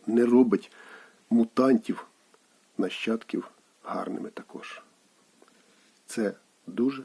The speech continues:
шкідлива, падлючна мутація. Ну, добре, панове. Не знаю, сподобається вам мій, мої роздуми,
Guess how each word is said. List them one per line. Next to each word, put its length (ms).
шкідлива, 640
падлючна 520
мутація. 540
Ну, 80
добре, 220
панове. 420
Не 120
знаю, 460
сподобається 600
вам 240
мій, 520
мої 180
роздуми, 540